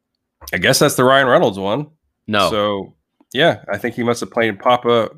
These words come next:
Speaker 1: Papa Reynolds in that. He
Speaker 2: It
Speaker 1: played
Speaker 2: wasn't
Speaker 1: Van
Speaker 2: called, it wasn't called Papa, it wasn't called Party Liaison.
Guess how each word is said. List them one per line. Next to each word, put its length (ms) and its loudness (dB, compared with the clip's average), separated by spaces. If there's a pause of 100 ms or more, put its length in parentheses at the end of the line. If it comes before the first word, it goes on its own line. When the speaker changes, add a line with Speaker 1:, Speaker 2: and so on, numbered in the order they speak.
Speaker 1:
Papa 220 0
Reynolds 420 0
in 80 -10
that. 260 -10 (560)
He 60 -4
Speaker 2:
It 40 0
Speaker 1:
played 40 -2
Speaker 2:
wasn't 260 2
Speaker 1:
Van 140 4
Speaker 2:
called, 140 2 (440)
it 100 -6
wasn't 300 -2
called 240 -2
Papa, 460 -2
it 80 -2
wasn't 260 -4
called 180 0
Party 360 -2
Liaison. 680 -12